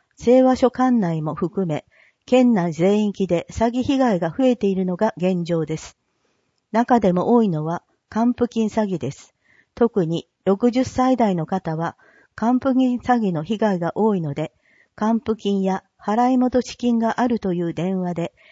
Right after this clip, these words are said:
エーティーエムに誘導するような話になれば、詐欺だと思うようにしてください。また、子供や孫のふりをして電話をかけてくるオレオレ詐欺や振り込ませずに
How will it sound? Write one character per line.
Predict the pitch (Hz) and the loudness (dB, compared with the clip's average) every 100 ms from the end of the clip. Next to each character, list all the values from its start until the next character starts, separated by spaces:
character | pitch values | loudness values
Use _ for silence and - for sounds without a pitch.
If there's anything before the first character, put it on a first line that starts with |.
| _ - | _ -2
エ | 262 269 | -2 -2
ー | |
テ | 262 247 | -2 -2
ィ | 240 | 0
ー | 247 | 2
エ | |
ム | 220 175 | 2 0
に | 190 - | -4 -6
誘 | - 233 254 | -2 2 2
導 | 247 254 | 4 4
す | 254 262 | 2 -2
る | 247 240 | 0 2
よ | 233 | 4
う | |
な | 196 160 | 2 -2
話 | 175 208 - 208 | -2 -2 -2 -2
に | 196 | 0
な | 196 | -2
れ | 180 156 | -2 -4
ば、 | 156 - _ _ _ | -4 -6 _ _ _
詐 | - 254 | 0 2
欺 | 262 | 4
だ | 202 175 | 2 0
と | 175 | 0
思 | 196 233 | 2 2
う | 233 | 2
よ | 180 | 0
う | |
に | 151 | -2
し | - | -6
て | 180 | -6
く | - 170 | -6 -6
だ | 165 | -8
さ | - 165 | -8 -10
い。 | - _ _ _ _ _ _ _ - | -12 _ _ _ _ _ _ _ -2
ま | 180 | -2
た、 | 185 214 - _ _ | 0 -2 -4 _ _
子 | - 214 | -2 2
供 | 254 262 | 4 4
や | 247 165 - | 4 2 -2
孫 | 196 233 | 0 2
の | 254 240 | 2 2
ふ | 254 | 0
り | 247 233 | 0 0
を | |
し | - | 0
て | - 170 | 0 0
電 | 185 202 | 2 2
話 | 214 | 2
を | 196 | 0
か | 220 220 | -2 -2
け | 190 | -2
て | 156 | -4
く | - 156 | -4 -4
る | 165 - - _ _ | -6 -8 -20 _ _
オ | 170 220 | 0 4
レ | 254 | 4
オ | 247 | 4
レ | 233 | 2
詐 | 214 233 | 0 -2
欺 | 202 156 | -2 -4
や | 160 - _ _ - | -4 -10 _ _ -4
振 | 226 | 0
り | 254 | 0
込 | 262 254 | 2 2
ま | 247 | 2
せ | 240 254 | 2 0
ず | 175 | 0
に | 160 170 | -6 -6